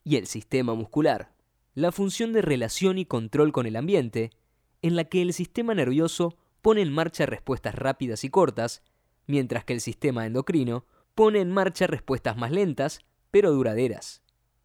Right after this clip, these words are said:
La función de reproducción, a partir de la cual es posible que se perpetúen las especies,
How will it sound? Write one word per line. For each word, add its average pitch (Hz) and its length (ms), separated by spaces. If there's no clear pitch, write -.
La 117 240
función 127 400
de 123 60
reproducción, 120 720
a 135 140
partir 196 320
de 208 80
la 135 80
cual 151 200
es 143 80
posible 151 480
que - 100
se - 140
perpetúen 120 540
las 110 160
especies, 117 600